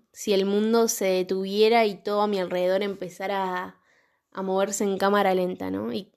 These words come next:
que después me hubieran echado un balde de agua fría encima. Porque, ¿qué pasa? Una de las heridas más grandes de mi infancia fue no haber tenido hermanos. Fue algo que siempre me afectó,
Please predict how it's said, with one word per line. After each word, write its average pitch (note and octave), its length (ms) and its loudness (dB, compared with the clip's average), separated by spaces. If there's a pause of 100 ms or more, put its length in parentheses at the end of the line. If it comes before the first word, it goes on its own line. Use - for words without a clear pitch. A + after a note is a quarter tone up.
(120)
que G3 100 -2
después F#3 300 -2
me A3 140 2
hubieran G#3 260 2
echado G3+ 320 0
un G3 220 -2
balde F#3+ 300 4
de G3 80 4
agua F3 260 2
fría F3+ 260 -2
encima. - 380 -8 (760)
Porque, F#3+ 580 -2 (100)
¿qué A3+ 100 -2
pasa? F#3+ 420 -2
Una C#4 240 4
de D4+ 60 4
las A#3 220 0
heridas G3+ 560 0
más G#3+ 260 -2
grandes G#3+ 920 -2
de F3 160 0
mi F3 80 -2
infancia G#3+ 920 -4 (160)
fue - 240 0
no D4 140 4
haber C4 160 2
tenido B3 340 0
hermanos. F#3 580 -4 (880)
Fue A3+ 220 4
algo B3+ 240 4
que G3+ 120 -6
siempre A3 460 -2
me F#3 240 0
afectó, G3+ 880 -2